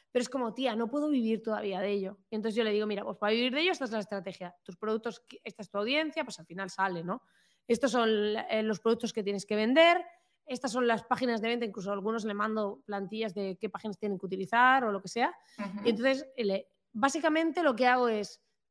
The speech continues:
Speaker 1: que esa persona, yo lo veo desde fuera, veo su negocio, he visto muchos, he vivido mucho en el online, porque aunque lleve seis años con mi negocio, empecé en dos mil diez,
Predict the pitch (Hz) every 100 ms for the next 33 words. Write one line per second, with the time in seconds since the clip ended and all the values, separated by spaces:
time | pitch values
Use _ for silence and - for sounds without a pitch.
0 | _ 285 285 302 294 262 339 330 370 -
1 | _ _ _ 196 285 311 294 269 220 226
2 | 262 294 269 254 247 254 262 233 254 311
3 | 311 240 247 - 247 269 262 233 254 320
4 | - 247 262 277 247 247 254 240 226 240
5 | 240 233 226 220 226 233 220 196 196 175
6 | 202 220 226 226 226 220 220 220 208 214
7 | 226 247 202 185 170 196 - 233 208 185
8 | 165 202 220 196 233 254